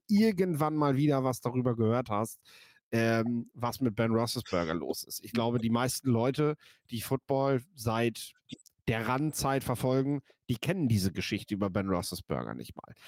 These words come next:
So. Und wie Le'Veon Bell und Antonio Brown eben danach woanders gespielt haben, haben wir dann auch gesehen. Ähm, das,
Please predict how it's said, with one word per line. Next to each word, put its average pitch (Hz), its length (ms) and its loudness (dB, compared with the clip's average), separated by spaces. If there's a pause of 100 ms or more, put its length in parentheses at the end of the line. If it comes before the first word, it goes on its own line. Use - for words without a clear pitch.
(160)
So. 71 300 -6 (560)
Und 135 240 0
wie 127 120 4
Le'Veon 123 440 2
Bell 147 420 2
und 117 300 0 (240)
Antonio 127 480 2
Brown 131 340 0
eben 139 340 0
danach 123 500 0
woanders 135 400 0
gespielt 143 400 0
haben, 135 360 0 (300)
haben 135 200 -2
wir 135 80 4
dann 127 140 2
auch 110 200 0
gesehen. 92 380 -2 (380)
Ähm, 110 280 0 (720)
das, 113 180 0